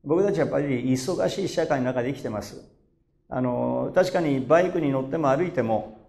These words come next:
自然の中にいるのは同じなんですけど、でもじっくりゆっくり、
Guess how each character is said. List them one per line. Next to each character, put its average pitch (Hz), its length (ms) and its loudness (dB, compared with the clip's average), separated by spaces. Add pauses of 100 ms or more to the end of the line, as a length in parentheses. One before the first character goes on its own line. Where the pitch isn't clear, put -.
(100)
自 - 180 -4
然 180 180 2
の 185 100 0
中 185 240 0
に 131 100 2
い 131 60 4
る 143 80 0
の 135 180 2
は 120 40 0
同 131 120 4
じ 131 100 -2
な 156 100 0
ん 151 40 0
で 131 100 -2
す - 100 -10
け 113 80 -4
ど、 101 340 -4 (340)
で 156 120 4
も 131 640 2 (120)
じ 147 280 -2
っ - 20 -16
く 226 120 0
り 143 360 6
ゆ 143 140 4
っ - 80 -2
く 220 180 0
り、 151 500 2